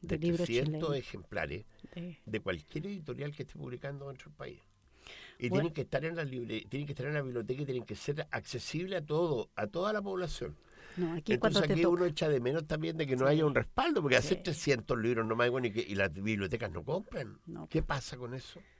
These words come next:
Speaker 1: O las bibliotecas de los colegios, las bibliotecas de las universidades, nadie compra libros aquí.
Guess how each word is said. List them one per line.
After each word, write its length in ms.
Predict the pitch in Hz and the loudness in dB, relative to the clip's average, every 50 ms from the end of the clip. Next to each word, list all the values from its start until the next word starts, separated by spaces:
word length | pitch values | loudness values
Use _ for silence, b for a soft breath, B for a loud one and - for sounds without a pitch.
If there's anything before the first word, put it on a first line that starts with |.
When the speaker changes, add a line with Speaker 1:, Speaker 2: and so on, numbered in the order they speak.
| _ _ b b b b b b b b b b b - | _ _ b b b b b b b b b b b -2
Speaker 1:
O 100 | - 120 | 2 2
las 120 | 117 117 | 2 2
bibliotecas 300 | 113 110 104 98 98 - | 2 0 -2 -2 -2 -4
de 80 | 113 104 | -4 -4
los 80 | 92 - | -4 -6
colegios, 500 | - 104 110 160 180 175 - - 190 170 | -6 -6 -4 -4 -4 -6 -6 -6 -4 -2
las 100 | 127 104 | -2 -2
bibliotecas 360 | 104 107 107 107 95 113 107 | -2 -2 -2 -2 -4 -4 -4
de 80 | 110 104 | -2 -2
las 100 | 95 95 | -2 -4
universidades, 560 | 92 90 85 82 78 - - 151 165 185 180 | -4 -2 -4 -4 -4 -4 -6 -4 -4 -2 -2
nadie 240 | 131 156 180 214 214 | -2 0 0 0 -2
compra 300 | 247 240 254 247 254 262 | -4 -6 -8 -8 -8 -4
libros 320 | 302 349 359 339 - 143 | 0 0 0 0 0 -4
aquí. 180 | 123 101 - | -4 -6 -8